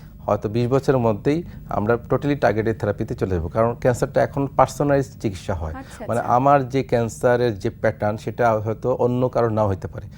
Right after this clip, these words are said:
Speaker 2: হুম।
Speaker 1: আমার যে জেনেটিক চেঞ্জ হচ্ছে, সেটা অন্য কারো, অন্য নাও হতে পারে। আমার জেনেটিক কী কী চেঞ্জ হচ্ছে, সেটা দেখে তার উপর আমি ট্রিটমেন্ট দিচ্ছি।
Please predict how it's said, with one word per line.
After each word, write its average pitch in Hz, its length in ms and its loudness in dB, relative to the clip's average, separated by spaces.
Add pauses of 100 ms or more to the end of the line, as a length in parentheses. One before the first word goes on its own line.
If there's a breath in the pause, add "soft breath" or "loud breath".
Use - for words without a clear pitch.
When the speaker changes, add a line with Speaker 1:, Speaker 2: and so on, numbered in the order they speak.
Speaker 2:
হুম। 254 260 -8
Speaker 1:
আমার 143 420 4
যে 107 280 2
জেনেটিক 117 400 -2
চেঞ্জ 107 180 -2
হচ্ছে, 98 220 -4
সেটা 113 300 -4
অন্য 117 220 0
কারো, 123 180 2
অন্য 120 180 0
নাও 113 240 4
হতে 95 180 -2
পারে। 82 240 -10 (120)
আমার 123 280 4
জেনেটিক 123 260 -2
কী 147 120 -10
কী 143 80 -8
চেঞ্জ 113 260 -2
হচ্ছে, 135 240 -4 (300 loud breath)
সেটা 151 260 2
দেখে 165 240 0
তার 139 180 4
উপর 135 120 2
আমি 123 120 2
ট্রিটমেন্ট 104 380 -4
দিচ্ছি। 87 280 -10